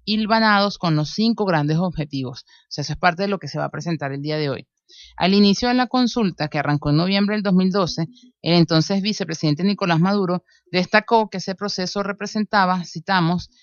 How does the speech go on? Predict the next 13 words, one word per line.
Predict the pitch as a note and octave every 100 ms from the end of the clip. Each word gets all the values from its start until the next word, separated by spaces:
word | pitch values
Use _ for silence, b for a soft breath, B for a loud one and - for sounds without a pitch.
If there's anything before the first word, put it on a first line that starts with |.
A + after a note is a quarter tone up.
| b
"el | - F#3+
poder | F3+ F#3 F3+ F#3+
del | A3 A3
pueblo | - B3 C4 B3+
para | G#3+ F3+ E3
crear, | D#3+ D#3 F3 A3 G#3 -
recrear, | F3+ D#3 D#3 D#3 F3+ G3 F3 -
fundar | G#3 E3 E3 G3+ G#3+
y | F#3
refundar | E3+ D#3 D#3+ D3+ F3 F3
como | D#3+ D3+
instrumento | D3 D3+ D3+ D3+
fundamental | F3 F#3+ D#3+ D3 D3+ E3+